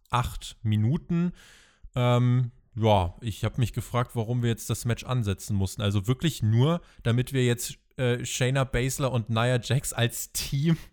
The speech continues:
<laughs> wirklich als Herausforderer noch mal versuchen zu legitimieren. Warum braucht es dieses Titelmatch? Also das, selbst dafür hat's ja nicht so wirklich Sinn ergeben.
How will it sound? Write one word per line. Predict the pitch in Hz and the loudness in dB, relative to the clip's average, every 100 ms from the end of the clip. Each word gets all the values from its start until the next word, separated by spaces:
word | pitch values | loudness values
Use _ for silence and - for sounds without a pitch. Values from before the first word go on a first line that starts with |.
| - | -20
<laughs> | - - - | -20 -20 -8
wirklich | 151 147 131 | -4 -2 -2
als | 131 | 0
Herausforderer | 123 110 147 - 156 139 131 | 0 2 2 2 0 0 2
noch | 131 | 0
mal | 139 123 | 0 0
versuchen | 123 113 151 139 | 0 0 0 0
zu | 127 | 0
legitimieren. | 120 131 131 120 127 | -2 -2 -4 -4 -4
Warum | 117 - 254 | -4 -4 -2
braucht | - 160 196 | 0 2 4
es | 330 - | 2 2
dieses | 208 170 - | -4 -4 -4
Titelmatch? | 220 - 403 117 107 - - _ _ _ - | -8 -6 -4 -4 -6 -8 -12 _ _ _ -6
Also | 143 151 | -4 -2
das, | 143 131 123 | -4 -4 0
selbst | 175 - - | 0 0 0
dafür | 202 254 233 | 0 0 -4
hat's | 139 | -2
ja | 131 120 | -2 -2
nicht | 107 - | -2 -4
so | 104 | -2
wirklich | 110 - 107 - 117 | -4 -4 -10 -10 -12
Sinn | 101 104 104 | -6 -4 -2
ergeben. | 92 92 92 92 | -4 -4 -4 -2